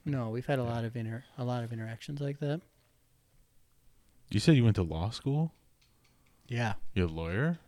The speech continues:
Speaker 1: Yes.
Speaker 2: What ki-, what do you do? What, what, what kind of law?
Speaker 1: I'm not, I'm not a, a practicing lawyer anymore.
Speaker 2: Sure, but you work in and around it?
Speaker 1: Yeah, I s-, I do sales to law firms.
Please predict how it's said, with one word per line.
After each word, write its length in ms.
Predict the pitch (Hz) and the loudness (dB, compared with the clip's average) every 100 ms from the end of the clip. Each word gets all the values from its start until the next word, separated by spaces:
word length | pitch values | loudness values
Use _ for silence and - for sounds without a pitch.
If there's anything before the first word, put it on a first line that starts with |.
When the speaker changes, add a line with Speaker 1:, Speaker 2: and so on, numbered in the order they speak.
| _ - - | _ -18 -6
Speaker 1:
Yes. 360 | 113 104 - - | -4 -4 -8 -8
Speaker 2:
What 120 | 107 | -6
ki-, 80 | 117 | -4
what 140 | 101 110 | -4 -2
do 60 | |
you 60 | 107 | 0
do? 260 | 120 90 | 0 -2
What, 220 | 90 98 101 | -2 -4 -2
what, 140 | 104 - - | -2 -4 -14
what 120 | 107 | -10
kind 180 | 127 110 | -6 -6
of 60 | 95 | -4
law? 400 | 92 117 - - _ _ - | -6 -6 -8 -12 _ _ -16
Speaker 1:
I'm 140 | 135 | -10
not, 200 | 139 139 - | -6 -6 -2
I'm 100 | 139 | 2
not 180 | 147 135 | 4 2
a, 200 | 123 120 | 0 -4
a 40 | - | -2
practicing 480 | 117 - 131 120 | -2 0 -4 -2
lawyer 240 | 107 107 117 | -2 0 0
anymore. 340 | 131 143 143 | 2 0 -2
Speaker 2:
Sure, 240 | 135 92 104 | -4 -8 -8
but 100 | 90 | -6
you 120 | 87 | -4
work 240 | 90 90 - | -4 -4 -4
in 100 | 90 | -2
and 100 | 87 | -2
around 320 | 90 92 104 | -2 0 0
it? 120 | 139 - - - - - - - - - - - - - - - | -2 -6 -18 -18 -20 -20 -10 -10 -10 -14 -4 -2 -2 -10 -16 8
Speaker 1:
Yeah, 220 | 170 151 | 12 12
I 80 | 139 | 12
s-, 240 | 131 - - | 6 -2 -2
I 100 | 139 | 0
do 180 | 139 123 | 2 0
sales 460 | - 117 117 - | 0 0 -2 -4
to 100 | - | -4
law 160 | 117 120 | -2 -4
firms. 440 | - 120 131 - | -4 -6 -6 -14